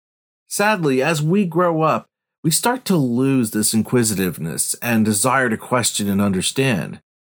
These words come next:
As we go through the school system, we begin to refrain from asking questions out of fear that we'll appear foolish in front of our classmates for not already knowing the answer to what we're asking. And then when we move from the education system out into the workforce,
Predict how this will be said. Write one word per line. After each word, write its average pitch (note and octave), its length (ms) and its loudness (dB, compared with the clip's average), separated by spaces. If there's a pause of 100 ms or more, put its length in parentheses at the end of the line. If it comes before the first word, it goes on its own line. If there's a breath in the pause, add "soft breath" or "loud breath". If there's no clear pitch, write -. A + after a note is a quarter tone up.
(140)
As A2+ 100 -2
we C#3 80 0
go E3 180 2
through D3+ 120 2
the C3 100 2
school F3+ 320 2
system, G#2+ 480 0 (260)
we C#3+ 120 0
begin D#3+ 300 2
to F#3 100 -2
refrain F3 580 2
from B2+ 160 0
asking B2+ 400 -2
questions A#2+ 480 0
out B2+ 100 2
of B2 120 -2
fear D3 320 0
that A#2+ 160 0
we'll B2 160 2
appear A#2+ 240 0
foolish B2+ 600 0 (220 soft breath)
in A#2 100 -2
front C3+ 140 2
of A#2+ 80 0
our A2+ 80 0
classmates D#3 720 -2
for - 140 -2
not C3+ 200 2
already B2 300 2
knowing A#2 460 2
the G#2+ 160 2
answer A2 480 0
to - 120 -6
what G2 200 -4
we're F#2+ 120 -4
asking. - 600 -2 (560)
And C#3 160 2
then D#3 120 4
when D3+ 120 2
we C#3 100 2
move C3+ 300 2
from B2+ 140 -2
the A#2 120 2
education B2+ 600 0
system A2+ 420 0
out B2 240 2
into A2+ 220 -4
the A2+ 80 -4
workforce, C3 640 0